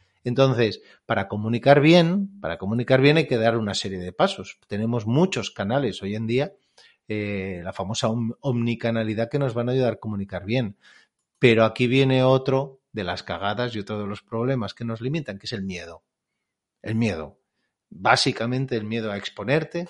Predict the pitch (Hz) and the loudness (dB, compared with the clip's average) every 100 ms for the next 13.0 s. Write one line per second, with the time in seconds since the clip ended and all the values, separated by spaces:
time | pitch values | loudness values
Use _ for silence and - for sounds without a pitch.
0 | - 117 107 113 117 123 123 113 123 120 | -6 -6 -6 -6 -4 -4 -4 -4 -2 0
1 | 110 110 - 107 107 120 143 - - _ | -2 -2 -2 -2 -2 -4 -4 -8 -20 _
2 | - 127 127 123 139 135 117 127 131 131 | -4 -2 -2 -2 0 0 0 0 0 0
3 | 120 - _ 107 110 190 98 - _ _ | -2 -12 _ 0 2 0 -4 -12 _ _
4 | _ _ _ _ _ 110 117 - 120 139 | _ _ _ _ _ -4 -4 -2 -2 -2
5 | - _ _ _ _ _ _ _ - 92 | -4 _ _ _ _ _ _ _ -10 -6
6 | 107 131 - 107 101 101 110 98 110 - | -6 -6 -4 -2 -2 -4 -6 -4 -4 -6
7 | 107 113 113 110 104 120 117 135 147 113 | -6 -4 -2 -2 -2 -2 -2 -4 -10 -8
8 | 110 139 117 110 107 107 104 104 98 98 | -2 0 2 0 -2 -6 -8 -8 -8 -10
9 | - 95 110 - 104 - 98 98 92 95 | -10 -8 -6 -8 -10 -8 -8 -8 -10 -12
10 | 104 80 87 113 139 95 113 - 107 98 | -14 -14 -12 -10 -8 -8 -8 -6 -6 -6
11 | 101 113 131 113 104 107 107 107 104 110 | -6 -4 -4 -2 -4 -6 -6 -8 -6 -4
12 | 117 120 117 143 127 147 113 160 196 | -4 -4 -2 -2 -2 -4 -4 -4 -6